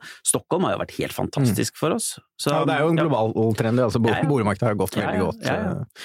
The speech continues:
Speaker 1: Jeg satt, eh, akkurat og snakket
Speaker 2: verden over.
Speaker 1: med, med, med Sverre om det før jeg kom hit, nemlig, og det,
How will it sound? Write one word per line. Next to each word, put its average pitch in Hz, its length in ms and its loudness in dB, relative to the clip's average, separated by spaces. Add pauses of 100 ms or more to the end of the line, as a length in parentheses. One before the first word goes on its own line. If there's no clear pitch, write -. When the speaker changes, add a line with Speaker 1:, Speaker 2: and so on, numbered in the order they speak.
(140)
Speaker 1:
Jeg 202 80 -2
satt, 185 180 -2 (120)
eh, 170 240 4
akkurat 143 200 -2
og - 40 -16
snakket 101 240 2
Speaker 2:
verden 98 40 2
over. 139 100 2
Speaker 1:
med, 143 120 2
med, 147 180 2
med 143 100 2
Sverre 127 200 2
om 127 60 0
det 131 120 0
før 139 80 0
jeg 131 60 -2
kom 120 160 2
hit, 147 100 -2
nemlig, 165 300 4
og 165 120 2
det, 143 260 2